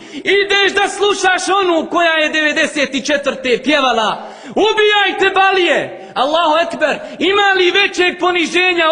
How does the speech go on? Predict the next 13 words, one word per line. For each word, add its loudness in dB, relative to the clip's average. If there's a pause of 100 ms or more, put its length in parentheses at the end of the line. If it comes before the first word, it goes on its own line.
(120)
o -2
Bošnjače, -2 (280)
da 2 (160)
ideš -2
gledat 0
ružnu 0
brenu? 0 (800)
Jesi 2
ponižen 0 (240)
i 0
sam 0
se -2
ponižaješ. 0